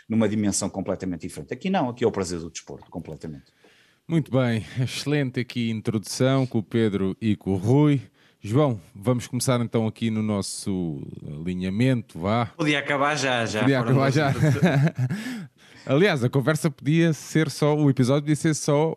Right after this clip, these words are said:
Speaker 2: uma conversa
Speaker 3: Sim,
Speaker 2: aqui,
Speaker 3: sim.
Speaker 2: ehm, com eles. Mas não, vamos usar aqui o, as letras do abecedário como muleta, começando então com o handball. João, dando descanso aqui ao Pedro e ao Rui agora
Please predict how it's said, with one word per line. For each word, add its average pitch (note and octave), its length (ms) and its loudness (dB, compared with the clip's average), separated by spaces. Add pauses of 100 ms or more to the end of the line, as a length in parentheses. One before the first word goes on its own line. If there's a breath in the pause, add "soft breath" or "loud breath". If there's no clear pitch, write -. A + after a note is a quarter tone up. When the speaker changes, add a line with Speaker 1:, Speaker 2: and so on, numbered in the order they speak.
Speaker 2:
uma C3+ 160 -2
conversa B2+ 440 0
Speaker 3:
Sim, A2 160 0
Speaker 2:
aqui, B2+ 180 0
Speaker 3:
sim. G2 260 -4
Speaker 2:
ehm, G#2+ 440 -2
com B2+ 200 2
eles. G#2 380 2
Mas A#2+ 160 2
não, G#2+ 180 2
vamos A#2 220 -2
usar B2+ 220 2
aqui B2+ 180 -2
o, G2+ 480 -2 (100)
as F2+ 80 -4
letras F#2 280 -4
do G2 100 -2
abecedário G#2+ 600 -2
como F#2 340 -6
muleta, G#2 680 0
começando A2 400 -4
então G2+ 480 -4 (100)
com A2 300 2
o A2+ 240 4 (760 loud breath)
handball. B2+ 480 2 (140)
João, A2 380 0 (440)
dando A#2 280 0
descanso - 480 -4
aqui A2+ 200 -6
ao G#2 120 0
Pedro G2+ 360 0
e G2 100 0
ao G#2 80 2
Rui F#2+ 360 -2
agora F#2 320 -6